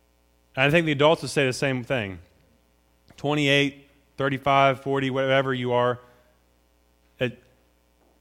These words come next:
<laughs> Sorry. Whatever you guys face today,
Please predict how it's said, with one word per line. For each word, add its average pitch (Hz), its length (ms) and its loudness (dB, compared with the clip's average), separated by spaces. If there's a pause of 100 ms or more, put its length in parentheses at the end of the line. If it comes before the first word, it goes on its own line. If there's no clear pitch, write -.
(1400)
<laughs> - 200 -6 (600)
Sorry. 110 300 -4 (560)
Whatever 190 260 6
you 220 80 2
guys 202 220 8
face 190 360 2
today, 147 460 4